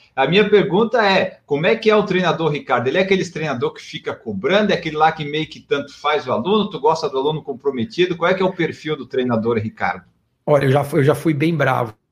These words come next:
Speaker 2: é, mas não vale a pena. <laughs> Não vale a pena. É, eu falo muito pra,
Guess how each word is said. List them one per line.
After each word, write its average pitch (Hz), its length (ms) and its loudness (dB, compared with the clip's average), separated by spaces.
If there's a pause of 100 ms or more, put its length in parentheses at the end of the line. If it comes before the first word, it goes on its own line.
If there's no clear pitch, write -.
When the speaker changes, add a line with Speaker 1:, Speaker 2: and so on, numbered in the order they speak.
(100)
Speaker 2:
é, 131 420 -2
mas 143 160 -4
não 180 80 0
vale 185 160 4
a 170 80 4
pena. 139 320 -2
<laughs> - 1500 -2 (200)
Não 180 80 0
vale 190 160 6
a 175 60 4
pena. 160 360 0
É, 135 360 -2 (200)
eu 143 220 0
falo 165 320 0
muito 170 300 -2
pra, 143 500 -2